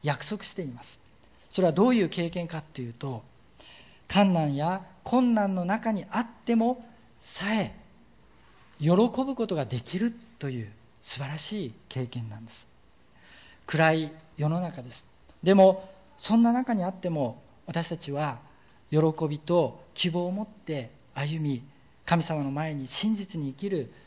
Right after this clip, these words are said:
アドベンチストでありたいと思います。神様から与えられた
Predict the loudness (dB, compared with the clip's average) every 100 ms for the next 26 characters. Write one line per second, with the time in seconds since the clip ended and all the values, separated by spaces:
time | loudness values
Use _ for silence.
0 | -10 -8 -6 -6 -8 -10 -8 -10 -10 -12
1 | -10 -8 -8 -8 -8 -10 -14 -16 -12 -10
2 | -10 -12 -16 -20 -20 -20 -20 -6 0 0
3 | 0 -2 -2 -4 -4 -2 -2 0 -4 -4
4 | 0 0